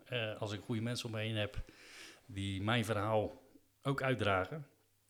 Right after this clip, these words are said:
dan kan je het samen doen. Dan gaat het wat makkelijker.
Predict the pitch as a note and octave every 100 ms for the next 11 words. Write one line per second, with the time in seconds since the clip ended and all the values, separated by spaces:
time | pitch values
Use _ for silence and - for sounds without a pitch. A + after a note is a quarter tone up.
0 | _ _ _ - - G2+ - G#2 G2+ G2+
1 | A#2+ - - _ D3+ G2 A#2 A2 G#2+ C3
2 | A2+ G2 G2